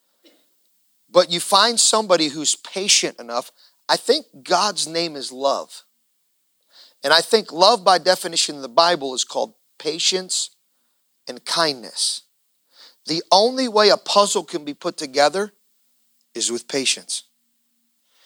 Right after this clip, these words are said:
And so you're looking at yourself as broken. You're looking at your family as broken. And God's going, "I don't see anything broken. I just see a puzzle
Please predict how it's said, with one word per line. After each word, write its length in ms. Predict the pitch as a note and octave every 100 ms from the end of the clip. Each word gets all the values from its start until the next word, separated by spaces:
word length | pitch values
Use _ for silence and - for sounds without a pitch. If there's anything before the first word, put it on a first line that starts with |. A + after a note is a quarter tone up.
| _ _ _ -
And 120 | D#3
so 160 | -
you're 260 | E3 D3+ A#3
looking 320 | B3+ - E3+
at 140 | D#3 C#3+
yourself 680 | C3 B2 - F#3+ G3+ G3 -
as 160 | C3+ -
broken. 640 | - C#3 C#3+ E3+ A3 A#3+ _ _
You're 140 | D#3
looking 220 | E3 F3 D3+
at 160 | -
your 60 | A#2+
family 480 | - D3+ E3 F3+ G3
as 100 | F3
broken. 460 | F3+ F#3+ A3 A3 - _ _
And 100 | B2
God's 260 | B2+ F3+ F#3+
going, 200 | C3+ G#2
"I 40 |
don't 120 | D#3 A3
see 160 | A#2
anything 300 | F3 D#3+ G2+
broken. 340 | G#2+ G#2 F2 _ _ _ _ _ _ -
I 80 |
just 200 | D#3+ F#3
see 100 | -
a 80 | B2
puzzle 500 | - C#3 D3+ G3+ -